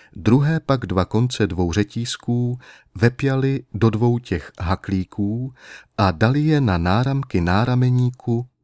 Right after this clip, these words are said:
popředu. Udělali též dva kroužky zlaté, kteréž dali na dva kraje náprsníku, na té obrubě jeho,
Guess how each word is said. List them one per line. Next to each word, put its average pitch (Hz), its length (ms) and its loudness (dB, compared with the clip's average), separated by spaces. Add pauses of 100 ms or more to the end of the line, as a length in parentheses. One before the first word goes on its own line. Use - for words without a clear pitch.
(100)
popředu. 101 600 -6 (1300)
Udělali 110 480 2
též 127 340 0
dva 101 260 0
kroužky 127 480 -2
zlaté, 92 600 0
kteréž 107 480 2
dali 98 260 0
na 85 200 0
dva 107 280 -4
kraje 98 380 -2
náprsníku, 104 1000 -6 (460)
na 107 140 4
té 87 360 -2
obrubě 90 540 -2
jeho, 87 440 -4